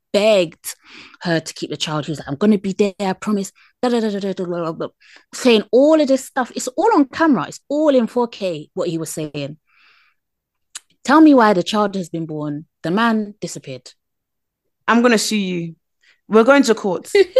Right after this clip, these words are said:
Speaker 2: No, we, and the child is gonna wear a suit and we're going to court because what is going on?
Speaker 1: Yeah.
Speaker 2: How can you lie?
Speaker 1: She kept the child and the man disappeared. And not just that, the child was born with, like, sort of like a heart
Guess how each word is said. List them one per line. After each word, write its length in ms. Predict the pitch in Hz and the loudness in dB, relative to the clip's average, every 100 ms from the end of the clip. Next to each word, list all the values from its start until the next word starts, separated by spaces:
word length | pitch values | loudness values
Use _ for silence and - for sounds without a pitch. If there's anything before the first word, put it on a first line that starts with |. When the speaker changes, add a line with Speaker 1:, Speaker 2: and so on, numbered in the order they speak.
| 523 _ 523 - _ | 0 _ -2 -2 _
Speaker 2:
No, 300 | 226 262 254 | 4 6 8
we, 160 | 262 262 | 6 4
and 200 | 226 233 | 4 2
the 80 | 220 | 2
child 340 | 220 - 254 254 | 0 2 2 4
is 40 | |
gonna 160 | 226 208 | 2 2
wear 160 | 196 180 | 2 -2
a 20 | |
suit 360 | - 190 - - | -4 -10 -12 -8
and 100 | 175 | -2
we're 140 | 180 | 0
going 220 | 180 196 190 | 2 0 -2
to 100 | 180 | -8
court 300 | - - - | -10 -12 -10
because 260 | 180 175 - - _ | -6 -6 -6 -20 _
what 440 | - 160 214 - - | -18 -4 -4 -4 -4
is 160 | 208 175 | -6 -2
going 280 | 185 185 | -2 0
on? 520 | 185 180 170 135 135 - _ | -2 -2 -4 -6 -12 -20 _
Speaker 1:
Yeah. 280 | 156 143 139 | -16 -14 -6
Speaker 2:
How 140 | 277 | -4
can 140 | 330 311 | -2 0
you 100 | 285 | 0
lie? 500 | 277 320 381 143 135 | 0 -2 -4 -4 -4
Speaker 1:
She 180 | - 214 | -8 -8
kept 360 | - 240 - - | -6 -6 -4 -4
the 60 | |
child 640 | 277 - 214 196 202 214 - - _ _ _ _ _ _ _ | -4 0 0 2 0 -4 -14 -20 _ _ _ _ _ _ _
and 420 | 180 185 180 175 - _ | -4 -4 -8 -12 -18 _
the 120 | 180 | -6
man 440 | 160 165 175 175 170 | -4 -4 -4 -4 -6
disappeared. 680 | 160 - - - 147 139 - - _ _ _ _ | -10 -16 -16 -12 -10 -10 -12 -20 _ _ _ _
And 160 | 175 196 | 2 4
not 180 | 302 | 4
just 220 | 262 277 - | 2 -2 0
that, 180 | 185 - | -4 -4
the 60 | |
child 380 | 165 - 208 214 | -12 -6 -4 -4
was 160 | 185 160 | -6 -10
born 360 | - 180 180 | -10 -8 -6
with, 180 | 160 156 | -6 -6
like, 400 | 160 147 - - - _ _ - | -4 -6 -8 -16 -20 _ _ -10
sort 180 | - 165 | -4 -4
of 60 | |
like 160 | 160 - | -4 -8
a 40 | |
heart 260 | - 196 | -2 -2